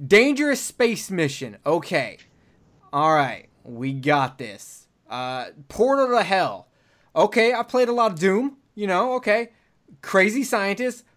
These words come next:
Fuck. You're, you're, you're done. That, that's a trifecta. You're not getting past it. It literally is combining, uh, you know,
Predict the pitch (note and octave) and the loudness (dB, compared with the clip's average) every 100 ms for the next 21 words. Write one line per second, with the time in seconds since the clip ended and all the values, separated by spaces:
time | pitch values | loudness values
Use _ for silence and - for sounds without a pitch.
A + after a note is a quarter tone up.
0 | _ - - D3+ A2 - - - _ _ | _ -14 -4 -4 -4 -16 -20 -20 _ _
1 | _ _ _ _ _ _ _ - C3+ D3 | _ _ _ _ _ _ _ -8 -4 -4
2 | E3 F3+ G3+ G3+ G3+ D4 C4+ D#3 F#3+ G3 | -4 -6 2 2 4 4 4 -2 -4 -2
3 | C4 C#4 C4+ C4 B3+ - E4+ - A2 - | -2 -2 -2 -4 -2 -2 -6 -6 -14 -12
4 | D#3+ G#3 A3+ B3+ G#3+ G#3 F#3+ G#3 A3 G#3+ | -6 -4 -2 -4 -4 -6 -6 -4 -4 -4
5 | E3 B2+ D3+ C#3+ E3+ G3+ G#3 G3 F3+ E3+ | -8 -10 -10 -10 0 4 6 4 -2 -4
6 | D#3 C#3 _ _ _ - F3+ F3 D3 - | -8 -12 _ _ _ -4 0 0 0 -12
7 | - F3 D#3 B2 D#3+ F3 F3 E3 D#3 C#3 | -10 -4 -2 4 4 4 -2 -6 -6 -8
8 | C3+ _ _ _ - D3 D3+ D3 C#3 C3 | -12 _ _ _ -4 2 4 4 2 0
9 | B2+ D3+ D#3 C#3+ C3+ C3+ | -6 -8 -4 -2 -4 -6